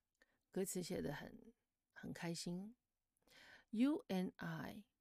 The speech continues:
are just like a couple of tots.Tots 是指小孩的意思。那其-，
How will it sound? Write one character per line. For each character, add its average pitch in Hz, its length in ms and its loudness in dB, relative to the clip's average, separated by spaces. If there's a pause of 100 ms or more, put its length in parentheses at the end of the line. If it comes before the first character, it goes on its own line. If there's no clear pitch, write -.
are 175 340 0
just 214 440 2
like 180 420 0
a 147 220 0
couple - 400 -2
of - 300 -4 (180)
tots.Tots - 1300 -2 (840)
是 - 180 -2
指 - 300 -2
小 143 260 2
孩 143 260 0
的 - 120 0
意 - 240 0
思。 - 240 -8 (320)
那 233 280 2 (380)
其-， - 260 -4